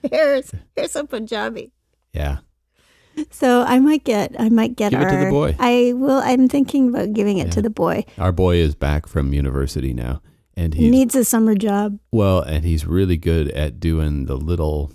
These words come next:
Speaker 2: menial detail work that everybody else gets bored by doing and starts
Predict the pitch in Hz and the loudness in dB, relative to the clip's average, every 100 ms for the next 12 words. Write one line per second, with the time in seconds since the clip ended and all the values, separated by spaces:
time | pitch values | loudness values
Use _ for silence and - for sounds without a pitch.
0 | _ _ _ - 85 80 90 90 80 69 | _ _ _ -8 -6 -2 0 0 -2 -2
1 | 76 80 _ - 85 85 85 73 71 71 | -4 -8 _ -6 -4 -2 -4 -2 -2 -4
2 | 71 - - _ _ _ _ 85 - 87 | -8 -12 -20 _ _ _ _ -6 -4 -2
3 | 90 78 76 73 73 - 76 - - 73 | -2 -2 -2 -2 -4 -4 -8 -8 -6 -4
4 | 76 69 - 71 76 76 71 71 69 73 | -2 -4 -10 -6 -4 -4 -4 -6 -8 -10
5 | - _ - 76 71 - - | -12 _ -8 -6 -6 -6 -12